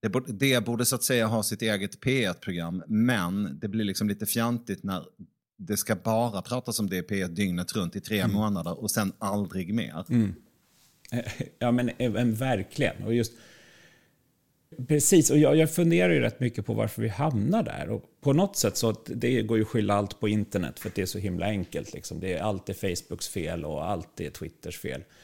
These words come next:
Speaker 2: Men, men samtidigt så tror jag egentligen det handlar om att digitaliseringen gjorde att det var för lätt att direktsända.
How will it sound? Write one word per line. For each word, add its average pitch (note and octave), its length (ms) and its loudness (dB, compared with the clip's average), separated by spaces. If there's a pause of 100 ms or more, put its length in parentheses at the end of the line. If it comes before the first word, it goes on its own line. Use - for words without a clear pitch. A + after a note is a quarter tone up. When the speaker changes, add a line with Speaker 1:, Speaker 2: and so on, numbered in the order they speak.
(500)
Speaker 2:
Men, A#2+ 240 0
men A#2+ 180 2
samtidigt A2 420 0
så C#3+ 160 2
tror B2+ 260 0
jag G#2+ 120 2
egentligen G2 400 -2
det F#2+ 60 -2
handlar F#2+ 280 -2
om F2+ 160 -2 (120)
att - 140 -10 (260)
digitaliseringen G#2 680 0
gjorde G#2 160 0
att - 80 -6
det G2 60 -8
var G2 60 -6
för G2+ 120 -8
lätt F#2+ 240 -8
att F#2+ 80 -8
direktsända. A#2 600 -4